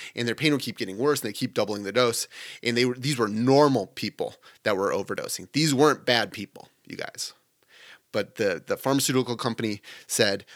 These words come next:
"Don't let the bad eggs ruin it for people with real pain."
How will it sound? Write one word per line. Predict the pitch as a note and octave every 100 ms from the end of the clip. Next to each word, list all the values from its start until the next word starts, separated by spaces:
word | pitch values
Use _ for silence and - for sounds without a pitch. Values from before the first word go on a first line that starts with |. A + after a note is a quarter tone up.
| - -
"Don't | C#3 C#3+
let | C3
the | A#2
bad | A2+ A2+
eggs | G#2+ G#2+ G2+
ruin | C3
it | C#3+
for | - A#2+
people | - A#2+ A2
with | G#2+ -
real | A#2
pain." | G#2+ A#2 G2+